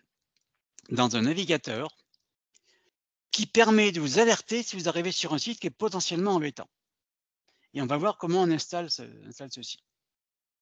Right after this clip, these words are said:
Et puis, troisième chose, on peut vérifier que l'on n'a pas de, de malware avec deux outils qui sont gratuits, qui sont A D W Cleaner et Malwarebytes.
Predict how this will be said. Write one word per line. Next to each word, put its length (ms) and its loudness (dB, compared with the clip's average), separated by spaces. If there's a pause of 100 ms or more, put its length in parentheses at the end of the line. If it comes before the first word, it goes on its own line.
(1000)
Et 100 -4
puis, 500 -4 (140)
troisième 480 -2
chose, 440 -6 (840)
on 120 -6
peut 200 -8
vérifier 720 -2 (640)
que 80 -10
l'on 140 0
n'a 100 2
pas 200 -2
de, 360 -6
de 160 -10
malware 560 -2 (640)
avec 340 -4
deux 220 -2
outils 340 -6
qui 120 -8
sont 180 -2
gratuits, 520 -6 (480)
qui 120 -2
sont 200 0 (140)
A 240 4
D 160 -2
W 320 -4
Cleaner 420 0 (760)
et 200 -2
Malwarebytes. 920 -4